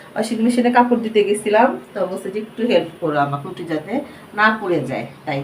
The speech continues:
আমি চলে আসছি। মিশুর আব্বু, no tension, তুমি যাও, গ্যাস কমাই দিও। তো যাই হোক, আমি ভিডিওটা বন্ধ করে দিয়ে, মানে অফ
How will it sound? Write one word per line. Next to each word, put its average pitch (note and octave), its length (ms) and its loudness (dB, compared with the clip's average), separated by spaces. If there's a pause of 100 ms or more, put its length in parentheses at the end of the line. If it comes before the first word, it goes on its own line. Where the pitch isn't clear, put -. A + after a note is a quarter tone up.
(120)
আমি G3 220 -2
চলে B3 180 2
আসছি। G#3+ 220 -2
মিশুর F#3 200 -8
আব্বু, D#3 200 -6
no F#3 100 -8
tension, D#3+ 440 -8
তুমি F3+ 200 -10
যাও, G3+ 220 -4 (340)
গ্যাস G#3+ 200 4
কমাই B3 320 4
দিও। D#3 200 0 (1080)
তো G#3 100 -2
যাই G3+ 200 4
হোক, A#3+ 120 0
আমি A3 100 0
ভিডিওটা C4 300 6
বন্ধ B3 260 8
করে A3+ 220 0
দিয়ে, G3+ 260 4
মানে F3 180 2
অফ F#3 180 4